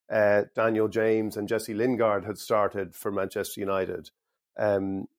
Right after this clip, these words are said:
which didn't happen, and which, you know, notably didn't happen because he waited until, you know, the final few minutes before making any substitutions, which again seemed to underline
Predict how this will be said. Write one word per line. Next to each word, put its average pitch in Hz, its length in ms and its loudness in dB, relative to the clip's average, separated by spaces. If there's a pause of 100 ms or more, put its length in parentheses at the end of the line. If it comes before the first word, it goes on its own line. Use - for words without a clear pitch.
(120)
which - 220 -8
didn't 104 240 -2
happen, 110 360 2
and 98 120 0
which, 104 320 -4
you 117 80 -2
know, 85 200 -4 (280)
notably 113 540 4
didn't 101 260 -2
happen 104 320 2
because 104 520 0 (440)
he 113 120 -6
waited 107 400 4
until, 110 540 4 (400)
you 113 140 -2
know, 104 60 2
the 95 60 0
final 110 460 2
few 117 240 -2
minutes 110 320 2
before 110 280 2
making 110 360 2
any 107 160 2
substitutions, 110 840 -4
which 120 180 -2
again 110 340 2
seemed 107 240 -6
to 110 140 -4
underline 107 720 0